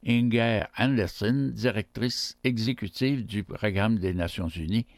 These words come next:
pour l'environnement. Mais la climatisation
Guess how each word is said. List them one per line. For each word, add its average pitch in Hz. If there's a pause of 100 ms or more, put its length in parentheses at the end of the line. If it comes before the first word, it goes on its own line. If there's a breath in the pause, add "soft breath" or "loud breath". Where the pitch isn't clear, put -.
(200 soft breath)
pour 90
l'environnement. 87 (1200 soft breath)
Mais 101
la 82
climatisation 104